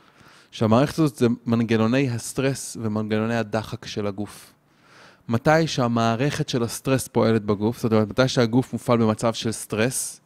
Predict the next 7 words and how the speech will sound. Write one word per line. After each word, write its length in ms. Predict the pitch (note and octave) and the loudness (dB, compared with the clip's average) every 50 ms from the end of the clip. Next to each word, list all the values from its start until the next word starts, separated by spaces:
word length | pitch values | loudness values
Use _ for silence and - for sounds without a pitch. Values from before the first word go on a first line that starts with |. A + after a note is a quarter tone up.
| _ _ _ - - _ _ _ _ _ - | _ _ _ -20 -20 _ _ _ _ _ -4
מערכת 640 | B2 A#2+ A#2 A#2 A#2+ B2+ C#3+ D3 C#3 D#3+ D3+ - | 0 2 2 4 4 2 2 0 0 -2 -2 -2
הריפוי 380 | A#2+ A2 A2 - - C#3+ C3+ B2 | -2 -4 -4 -2 0 2 2 4
העצמי 560 | G#2+ G#2 - - - B2 B2+ D3+ E3+ F#3+ G3 - _ _ _ _ _ _ _ _ _ _ _ _ _ - | 2 2 0 -4 -2 2 2 2 2 2 -2 -8 _ _ _ _ _ _ _ _ _ _ _ _ _ -10
מודחקת, 640 | A2+ A2+ - - - D3 C3+ - G#2 F#2+ _ _ _ _ - _ _ _ _ _ | -10 -10 -6 0 0 0 0 0 -4 -8 _ _ _ _ -20 _ _ _ _ _
היא 120 | - B2+ - | -8 -6 -2
פחות 320 | - C3 - - C#3+ C#3+ - | -2 0 2 2 2 2 2
עובדת, 500 | B2+ G#2+ G#2+ F#2+ - - - - - | 2 2 2 0 -2 -4 -12 -14 -20